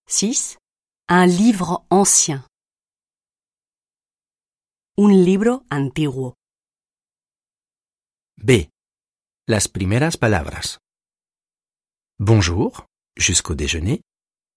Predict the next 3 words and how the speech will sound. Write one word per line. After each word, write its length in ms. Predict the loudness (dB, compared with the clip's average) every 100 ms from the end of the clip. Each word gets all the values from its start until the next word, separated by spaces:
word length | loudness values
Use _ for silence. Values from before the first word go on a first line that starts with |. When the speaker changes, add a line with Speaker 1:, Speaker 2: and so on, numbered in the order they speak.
| _
Speaker 2:
Buenos 360 | 2 4 4 4
días. 360 | 0 -2 -10 -14 _ _ _ _ _ _ _ _ _ -2
Bonjour, 680 | 4 4 6 4 2 -4